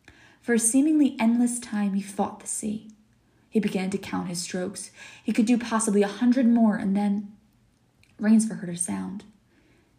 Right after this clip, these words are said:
It came out of the darkness, a high screaming sound, the sound of an animal in an extremity of anguish and terror. He did not recognize the animal that made the sound.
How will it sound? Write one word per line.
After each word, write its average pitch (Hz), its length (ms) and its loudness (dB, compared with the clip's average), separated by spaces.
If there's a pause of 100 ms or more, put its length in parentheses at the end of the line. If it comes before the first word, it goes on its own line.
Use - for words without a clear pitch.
(100)
It 220 100 -8
came 277 240 4
out 262 120 2
of 247 80 -2
the 226 80 2
darkness, 196 680 -4 (260)
a 208 60 -12
high 240 380 -2
screaming 214 640 2
sound, 190 460 -4 (260)
the 208 60 -4
sound 247 400 4
of 285 80 0
an 269 240 -2
animal 208 460 2 (140)
in 208 80 2
an 202 80 4
extremity 226 800 2 (280)
of - 60 -12 (100)
anguish 190 760 -4
and 170 120 -8
terror. 190 380 -10 (1600)
He 254 140 2
did 269 140 4
not 302 240 4
recognize 202 540 0
the 202 160 -8
animal 190 320 -4
that 196 140 -6
made 208 280 4
the 196 80 -2
sound. - 480 -6